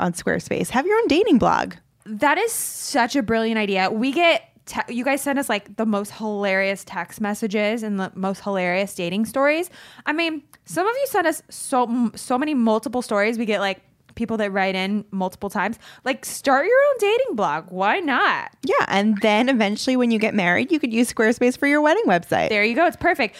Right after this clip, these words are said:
Speaker 2: There's so many things you can do. You can blog and publish content. You can sell products and services of all kind. You can announce upcoming events. Eh, turn your cool idea into a website. Just do it.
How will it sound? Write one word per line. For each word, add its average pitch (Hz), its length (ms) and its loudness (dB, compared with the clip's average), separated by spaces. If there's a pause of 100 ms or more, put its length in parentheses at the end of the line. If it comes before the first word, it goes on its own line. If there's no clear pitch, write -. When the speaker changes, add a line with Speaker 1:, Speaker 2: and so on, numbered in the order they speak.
(140)
Speaker 2:
There's 277 120 -2
so 370 100 0
many 381 140 -2
things 339 220 -4
you 285 80 -2
can 247 140 2
do. 294 180 0
You 233 160 0
can 185 180 -8 (300)
blog 220 520 2
and 208 120 -6
publish 185 500 -6
content. 269 500 -2
You 220 80 -6
can 202 140 0
sell 160 220 0
products 233 680 0
and 196 100 -4
services 226 540 -2
of 196 100 -4
all 170 280 0
kind. 262 500 -2 (240)
You 202 120 -2
can 208 140 -4
announce 190 460 -4
upcoming 185 480 -4
events. 294 800 -2 (320)
Eh, - 240 -12
turn 427 300 -2
your 494 160 0
cool 381 340 0
idea 320 440 2
into 262 340 0
a 339 40 4
website. 208 600 0
Just 294 340 -6
do 277 240 0
it. 151 220 -4